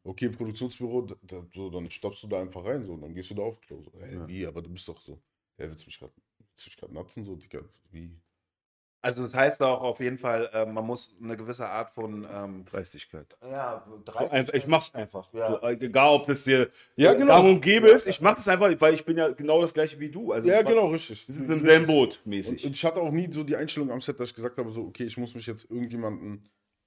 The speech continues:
Speaker 1: also nicht dieses Mindset von wegen so, "Okay, ich muss mich jetzt unterordnen."
Speaker 2: Mhm.
Speaker 1: Und das ist, also da werden wir wahrscheinlich später zu kommen, so, wo wir jetzt gelandet sind. Ähm,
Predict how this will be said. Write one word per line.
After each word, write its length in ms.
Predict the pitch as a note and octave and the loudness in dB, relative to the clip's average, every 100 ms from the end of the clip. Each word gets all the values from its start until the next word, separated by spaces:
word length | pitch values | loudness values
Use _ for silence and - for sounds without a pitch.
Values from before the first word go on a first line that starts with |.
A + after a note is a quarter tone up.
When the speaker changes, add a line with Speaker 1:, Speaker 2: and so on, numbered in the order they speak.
| - | -10
Speaker 1:
also 180 | G#2+ A2 | -6 -2
nicht 220 | C3 - | -4 -4
dieses 160 | B2 A#2 | -14 -8
Mindset 340 | B2 B2 B2 | -8 -8 -14
von 140 | A#2 | -10
wegen 160 | A2+ A2+ | -10 -8
so, 240 | G#2+ - _ _ | -10 -14 _ _
"Okay, 180 | F#2+ B2 | -12 -10
ich 120 | A2+ | -10
muss 100 | A#2+ | -12
mich 60 | - | -10
jetzt 220 | A2 - - | -12 -12 -8
unterordnen." 600 | C#3 D3+ A#2 D3+ G3 A3+ _ _ F2+ | -8 -6 -6 -6 -8 -12 _ _ -20
Speaker 2:
Mhm. 260 | E2+ F2+ F2 F2 | -18 -18 _ -16
Speaker 1:
Und 160 | G2 | -8
das 160 | A#2+ A#2+ | -8 -8
ist, 260 | A2+ - _ - _ - | -16 -18 _ -20 _ -14
also 200 | G2 F#2+ | -14 -8
da 200 | F#2+ F#2 | -8 -6
werden 220 | G#2+ G#2 | -6 -6
wir 80 | F#2+ | -10
wahrscheinlich 300 | G2 F#2+ F#2 | -12 -12 -12
später 280 | - G#2+ G#2+ | -12 -12 -12
zu 140 | G#2+ | -14
kommen, 340 | A2+ A#2 A#2+ _ | -14 -14 -16 _
so, 340 | - G#2+ - _ _ | -16 -16 -16 _ _
wo 220 | F#2+ F#2 | -16 -10
wir 100 | F#2 | -8
jetzt 180 | G2+ - | -8 -10
gelandet 340 | G2+ G#2+ G#2+ | -10 -10 -12
sind. 200 | G#2+ G#2+ _ _ _ _ _ - | -12 -16 _ _ _ _ _ -12
Ähm, 400 | F2+ F2 D#2+ | -10 -10 -12